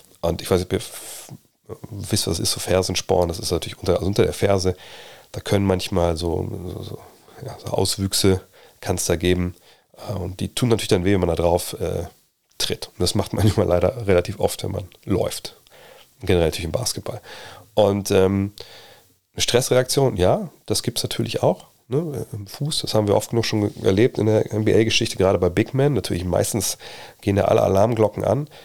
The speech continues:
Oh Gott, oh Gott, oh Gott, oh Gott. Dann denkt man direkt so an, äh, wenn man an modernere Sachen denkt, sowas wie Yao Ming, ne, ältere, das Bill Walton. Aber das scheint's bei ihm jetzt gar nicht so zu sein. Deswegen, deswegen diese Unstimmigkeiten. Denn es gab ein Video,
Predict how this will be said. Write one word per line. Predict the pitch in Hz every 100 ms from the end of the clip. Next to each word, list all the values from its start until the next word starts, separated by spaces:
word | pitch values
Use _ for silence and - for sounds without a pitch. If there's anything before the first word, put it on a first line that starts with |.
| - -
Oh | -
Gott, | 98 104
oh |
Gott, | 101 95
oh |
Gott, | 95 131
oh |
Gott. | 123 117 -
Dann |
denkt | 92 117
man | 92
direkt | 90 87
so | - - -
an, | 85 90 - - - - - -
äh, | - - -
wenn |
man | -
an | -
modernere | 104 113 - 90 87 85
Sachen | 80 85 -
denkt, | 85 80 -
sowas | 82 -
wie | 82
Yao | 80 85 85
Ming, | 87 95 104 101 _ _ -
ne, | 87 95
ältere, | 92 85 - 90 82
das | 82 -
Bill | - 92 82
Walton. | 92 110 107 - _ _ _ - - - - - - -
Aber |
das | - -
scheint's | 107 135
bei | - 101
ihm | 127 139
jetzt | -
gar | 92
nicht | 127
so | -
zu | -
sein. | 95 123 85 85
Deswegen, | 90 92 113 101
deswegen | - - 107
diese | 101
Unstimmigkeiten. | 120 - 92 85 - 87 -
Denn | 90
es | 92
gab | 107 113
ein | 87
Video, | 90 113